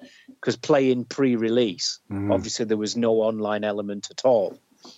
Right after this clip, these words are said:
Speaker 1: Whereas now there's lots of people and you can recruit them to come and give you a hand. Um, so, yeah, it's, um,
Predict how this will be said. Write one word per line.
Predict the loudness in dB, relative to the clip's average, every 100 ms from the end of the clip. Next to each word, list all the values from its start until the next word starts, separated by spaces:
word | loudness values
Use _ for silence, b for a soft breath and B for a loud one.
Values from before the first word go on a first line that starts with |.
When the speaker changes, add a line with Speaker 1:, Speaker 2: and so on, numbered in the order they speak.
| _ 0
Speaker 1:
Whereas | 2 2 0
now | -2 -2 -2 -6 -10 -10
there's | -6 0
lots | 0 -2 -10
of | -6
people | -6 -4 -4
and | -4 -4
you | -6
can | -6 -6
recruit | -4 0 2 2 0
them | -4
to | -4
come | -2 -2
and | 0
give | 0 0
you | 0
a | 0
hand. | 0 -2 -8 _ _ b b b _ -2
Um, | 2 2 2 -2 -6 -10 -8
so, | -2 2 2 2
yeah, | 0 -2 -2 -4
it's, | -4 -2 -4 -2 2
um, | 4 2 -2